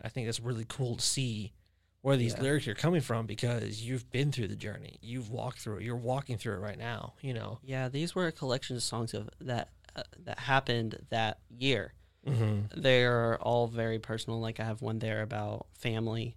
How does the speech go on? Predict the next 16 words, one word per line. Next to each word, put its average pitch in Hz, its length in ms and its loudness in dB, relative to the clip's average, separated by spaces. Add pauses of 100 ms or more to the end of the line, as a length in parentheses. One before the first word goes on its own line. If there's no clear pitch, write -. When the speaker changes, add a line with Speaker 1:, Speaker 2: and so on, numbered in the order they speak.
(140)
Speaker 1:
Mm-hmm. 117 280 0
Speaker 2:
something 117 600 0
with - 160 -8
my 110 120 -4
extended 113 500 -2
family 110 320 -4
happening, 113 500 -6 (260)
happened, 107 520 2
and 98 300 -6
I 87 80 -6
was 104 120 -4
just - 180 -4
very 113 240 -6
angry, 117 540 -2 (440)
Speaker 1:
Mm-hmm. 107 180 0
Speaker 2:
which 110 420 2